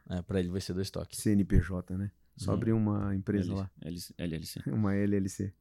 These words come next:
Speaker 2: Exato.
Speaker 1: Mas, é, por isso que o, o, o Mercosul, e por incrível que pareça, chega a ser mais complicado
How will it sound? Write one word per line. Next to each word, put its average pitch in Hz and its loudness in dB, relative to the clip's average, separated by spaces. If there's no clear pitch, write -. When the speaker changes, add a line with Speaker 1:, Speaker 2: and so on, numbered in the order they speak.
Speaker 2:
Exato. 123 -2
Speaker 1:
Mas, 92 0
é, 95 4
por 104 0
isso 104 -2
que - 2
o, 113 4
o, 113 2
o 110 4
Mercosul, 127 4
e 107 2
por 139 10
incrível 156 4
que - -20
pareça, 139 4
chega 143 -2
a 143 2
ser 139 -2
mais 131 2
complicado 151 6